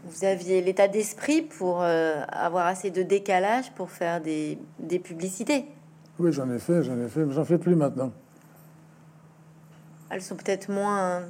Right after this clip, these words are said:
Speaker 1: elles sont plus travaillées de la même façon aujourd'hui, peut-être.
Speaker 2: Oui, et puis, euh, je sais pas, on, on me propose plus d'en faire. Je fais d'autres choses. Je viens de faire un roman, là, voilà.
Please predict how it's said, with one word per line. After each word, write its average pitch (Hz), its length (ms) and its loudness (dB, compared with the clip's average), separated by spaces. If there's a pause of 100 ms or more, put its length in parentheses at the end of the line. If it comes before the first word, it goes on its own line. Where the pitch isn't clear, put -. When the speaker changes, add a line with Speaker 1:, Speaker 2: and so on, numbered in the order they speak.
(140)
Speaker 1:
elles 165 80 -8
sont 196 140 -6
plus 196 100 -8
travaillées 196 400 0
de 185 80 -4
la 196 60 0
même 196 100 -4
façon 202 240 -2
aujourd'hui, 226 340 0
peut-être. - 380 -4 (1160)
Speaker 2:
Oui, 160 320 6
et 165 100 6
puis, 156 280 4
euh, 120 920 0 (340)
je 120 40 -10
sais 131 180 -10
pas, 120 140 -6 (200)
on, 135 680 -2
on 151 40 -2
me 151 60 -2
propose 160 340 2
plus 170 140 -2
d'en 147 160 2
faire. 127 260 -8 (600)
Je - 80 -18
fais 139 100 0
d'autres 156 220 2
choses. 175 340 2 (1040)
Je - 80 -18
viens 123 80 -2
de 107 60 -2
faire 117 180 -2
un 110 80 2
roman, 113 340 2
là, 107 180 -2
voilà. 110 200 -8